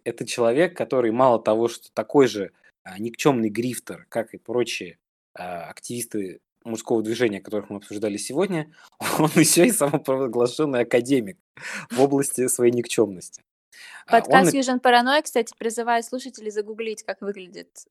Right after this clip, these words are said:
Speaker 2: автор произведения.
Speaker 1: <laughs>
Speaker 2: Ну, в смысле, мне кажется, что вот он
Speaker 1: М.
Speaker 2: выглядит как, знаете, такой мужчина, которого мы все знаем, скорее всего, который вот так вот теоретизирует про женщин и такой: «Щас я вам расскажу мудрость». Я как минимум трех таких знаю,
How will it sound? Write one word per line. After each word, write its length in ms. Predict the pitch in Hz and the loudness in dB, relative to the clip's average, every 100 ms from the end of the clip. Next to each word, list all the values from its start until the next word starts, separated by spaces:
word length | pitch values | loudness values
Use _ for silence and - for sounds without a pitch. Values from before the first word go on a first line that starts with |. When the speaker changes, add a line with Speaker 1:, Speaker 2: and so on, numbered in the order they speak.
| _ _ - | _ _ -2
Speaker 2:
автор 520 | 180 - - 180 - - | -2 -2 -10 -12 -12 -12
произведения. 800 | - 196 190 208 285 294 233 220 _ | -10 -10 -6 -4 -4 -6 -10 -10 _
Speaker 1:
<laughs> 960 | - - 622 480 - - - - - - | 2 4 2 0 -10 -18 -20 -20 -20 -2
Speaker 2:
Ну, 120 | 240 | 0
в 20 | 240 | 2
смысле, 260 | 262 277 | 2 4
мне 120 | 254 247 | 4 6
кажется, 280 | 277 320 | 6 4
что 160 | 294 262 | 0 2
вот 160 | 233 240 | 4 4
он 120 | 247 | 4
Speaker 1:
М. 40 | 240 | 2
Speaker 2:
выглядит 280 | 359 302 | 0 -2
как, 160 | - 214 | -2 -6
знаете, 320 | 226 262 262 | -2 -4 -4
такой 280 | 233 233 220 | -12 -4 -4
мужчина, 480 | 220 226 302 339 277 | -4 -4 -4 0 -2
которого 360 | 233 226 220 | 0 0 0
мы 140 | 214 220 | 0 -4
все 260 | - 240 | -2 -2
знаем, 360 | 214 202 190 - | -2 -8 -8 -10
скорее 360 | - - - - | -14 -10 -8 -10
всего, 300 | - - - | -10 -10 -10
который 340 | 202 208 190 | -4 0 0
вот 120 | 185 | 0
так 180 | 185 180 | -2 -2
вот 140 | 180 - | -6 -6
теоретизирует 840 | 185 175 185 190 202 214 180 175 | -2 -2 -4 -12 0 0 2 -4
про 180 | - 175 | -4 -4
женщин 1000 | 180 240 339 349 339 320 - 302 277 277 _ | -2 2 6 6 4 0 -2 -2 -2 -4 _
и 80 | 226 | -16
такой: 320 | 214 202 196 | -12 -8 -8
«Щас 280 | 202 233 262 240 | -4 -4 -2 0
я 100 | 214 | 0
вам 100 | 202 | 0
расскажу 460 | 196 - 196 202 | -2 0 0 2
мудрость». 540 | 226 202 185 - - - | 0 0 -4 -6 -6 -2
Я 160 | 220 269 | 2 2
как 160 | 269 | 2
минимум 300 | 240 233 220 | 0 0 -2
трех 280 | 220 196 170 | 0 -2 -2
таких 300 | - - 156 | -10 -14 -16
знаю, 320 | 196 - 50 | -12 -10 -10